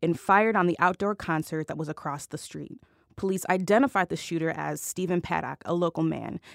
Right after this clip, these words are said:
They confirmed that he is dead, and they do not believe that there are any more shooters. Authorities have located a female companion, Paddock's roommate, as a possible person of interest. We'll be following this story as it develops, so stay up to date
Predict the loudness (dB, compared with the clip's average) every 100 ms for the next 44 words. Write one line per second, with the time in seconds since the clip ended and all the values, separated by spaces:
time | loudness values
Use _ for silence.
0 | -6 -2 -2 0 2 4 4 2 0 -2
1 | -2 -2 0 2 2 0 0 0 2 2
2 | 2 0 0 -2 -2 -2 -2 0 0 0
3 | 0 -2 -8 -10 -12 -14 -16 -18 -20 _
4 | -16 -6 0 2 2 2 4 4 6 4
5 | 0 -2 -2 -2 -4 -6 -6 -4 0 2
6 | 2 0 0 0 0 -2 -4 -8 -2 0
7 | 0 -2 -6 -4 -4 -6 -8 -20 _ -4
8 | -4 2 2 2 0 -4 -2 -4 -2 -4
9 | -2 -4 -6 -14 -16 -20 -20 _ _ 4
10 | 4 6 4 6 8 8 6 6 2 0
11 | 2 0 0 0 0 -2 -2 -6 -10 -12
12 | -2 0 0 2 2 4 2 -2 -6 -2
13 | -2 -4